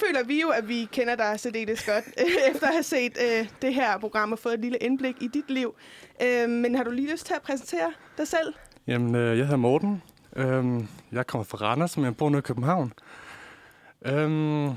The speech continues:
Speaker 2: og jeg, jeg arbejder ude i Zoologisk Have. Og, øhm,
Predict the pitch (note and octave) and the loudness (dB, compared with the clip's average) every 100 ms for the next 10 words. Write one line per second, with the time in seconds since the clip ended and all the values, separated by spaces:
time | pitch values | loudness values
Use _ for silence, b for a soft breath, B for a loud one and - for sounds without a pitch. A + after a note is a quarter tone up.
0 | B - - A#2+ D3 D3+ A#2+ G2+ - A2+ | B -16 -6 -2 0 0 -2 -4 -6 -2
1 | B2 B2+ A#2+ B2 B2+ A#2 A2+ G#2 - C#3 | -2 -2 0 0 -2 -4 -6 -6 -2 0
2 | G3 F#3 b b b b b D#3 A#2+ C3 | 0 -4 b b b b b -6 -2 0
3 | C3 C3 C3 B2+ | 0 0 0 -2